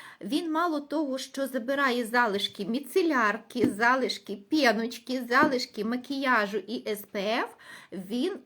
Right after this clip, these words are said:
глибоко очищає кожну пору, він зволожує додатково,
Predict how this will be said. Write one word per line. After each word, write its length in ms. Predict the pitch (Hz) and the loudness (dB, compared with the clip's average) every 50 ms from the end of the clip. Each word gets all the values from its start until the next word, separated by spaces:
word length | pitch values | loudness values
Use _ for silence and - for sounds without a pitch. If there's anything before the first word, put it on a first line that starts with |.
| _ _ - | _ _ -14
глибоко 800 | 185 185 233 208 240 214 196 185 226 269 359 381 - 311 247 - | -8 -4 -2 -2 -2 -2 -4 -4 -4 -4 -4 -4 -2 -4 -4 -4
очищає 680 | 226 226 - - 240 226 - - - 247 254 262 262 254 | -4 -8 -8 -8 -8 -8 -6 -2 0 0 2 2 0 -4
кожну 440 | 247 254 - 214 226 233 254 285 - | -4 -4 -4 -4 -4 -4 -6 -8 -8
пору, 520 | - - 285 247 220 208 202 220 262 - - - - - - - - - - | -8 -6 -4 -2 0 0 0 0 -2 -4 -8 -14 -20 -20 -20 -20 -20 -16 -8
він 220 | 190 202 269 269 311 | -4 -2 -2 -2 -2
зволожує 1000 | 247 233 214 247 330 370 320 277 233 208 196 202 208 240 254 247 262 285 311 339 339 - _ - | -4 -4 -2 0 2 2 2 4 2 2 0 0 -2 -2 -2 -2 -2 -2 -4 -6 -6 -12 _ -12
додатково, 1000 | 214 - - 311 254 320 320 320 - - - 311 311 320 302 285 330 339 339 | -6 -2 -2 0 0 -2 -4 -6 -8 -8 -4 -2 0 0 0 -2 -4 -6 -8